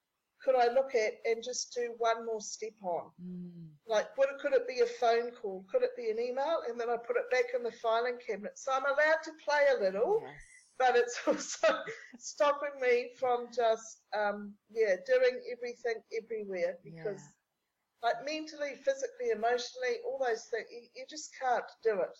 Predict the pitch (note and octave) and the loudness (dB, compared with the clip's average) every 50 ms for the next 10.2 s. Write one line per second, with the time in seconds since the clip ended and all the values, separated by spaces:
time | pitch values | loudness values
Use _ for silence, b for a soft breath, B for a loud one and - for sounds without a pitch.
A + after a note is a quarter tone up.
0 | _ E3+ E3+ E3+ E3+ D#3+ D#3 D#3 D3+ D3+ C#3+ - F3+ G3 G3 F#3 F3 - - - | _ -18 -14 -14 -12 -12 -14 -14 -16 -18 -16 -10 -8 -6 -6 -6 -8 -10 -12 -8
1 | - A#3 G#3+ G#3 G3+ - A3+ F3+ F3 F3 - - G3 F3+ E3+ E3 E3 E3+ F3+ F3 | -4 -2 -2 -2 -4 -4 -4 -4 -4 -6 -8 -8 -6 -6 -6 -6 -8 -6 -6 -8
2 | F3 - - F3+ F#3 F3+ F3+ F#3+ G3+ G3 - G3+ F#3 F3 E3+ E3+ F3 F3 - - | -8 -6 -6 -6 -6 -4 -2 -4 -4 -4 -4 -4 -4 -2 -4 -4 -6 -8 -10 -8
3 | F3+ F3+ F3 F3 - _ F3 F3+ F3 D#3+ E3 F3+ F#3 F#3+ F#3 - F#3 E3+ - - | -6 -6 -6 -8 -10 _ -14 -14 -12 -12 -10 -8 -8 -8 -8 -8 -10 -10 -10 -12
4 | - - F#3 E3+ E3+ F#3 F#3+ F#3 - F3 E3+ B B B B B B B3 A#3+ - | -12 -8 -8 -6 -4 -6 -6 -6 -8 -10 -10 B B B B B B -14 -4 0
5 | C4 A#3+ A3 A#3+ A#3 A3 C4 C4+ C4 B3+ A3 G3+ G3+ G3 G#3 G#3 - - A3 F#3+ | 0 0 0 0 -4 -4 -6 -4 -4 -2 -2 -4 -2 -4 -6 -6 -6 -8 -8 -6
6 | F#3 F#3+ F#3+ b b b b b _ - F#3+ F#3+ F#3 F3+ - - - - - - | -6 -6 -8 b b b b b _ -10 -8 -8 -8 -8 -8 -12 -16 -12 -8 -6
7 | F3 E3+ E3+ E3+ E3+ E3+ E3+ E3+ E3+ - - E3+ A3 G#3 A3 - A#3+ G#3+ - - | -6 -4 -4 -4 -4 -4 -6 -8 -10 -14 -8 -6 -6 -6 -4 -4 -4 -6 -6 -4
8 | - A3+ G#3+ F#3+ D3 - G3 G#3+ G#3 - - G#3+ C4+ D4+ E4+ D#4 B3 G3 F3 F3+ | -2 0 0 0 0 0 -2 -2 -2 -4 -8 -10 -10 -6 -4 -2 -2 -2 -4 -6
9 | F3 E3+ F3 E3+ E3 - F3 F3 F3 E3+ E3 - - F3 E3+ E3 E3 E3 E3 E3 | -8 -6 -4 -6 -4 -4 -4 -4 -2 -4 -4 -4 -6 -8 -6 -6 -6 -6 -6 -8
10 | _ _ - | _ _ -18